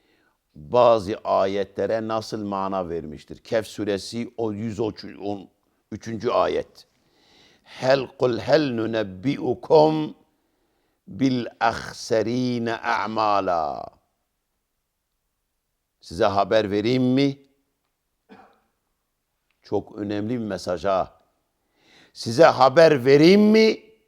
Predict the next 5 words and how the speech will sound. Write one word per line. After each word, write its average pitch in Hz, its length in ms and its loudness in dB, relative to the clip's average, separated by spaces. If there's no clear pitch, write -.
Bil 147 340 4
ahserine 139 880 2
a'mala. 131 1160 4
Ahirette 123 720 2
müflüstür. 123 960 -4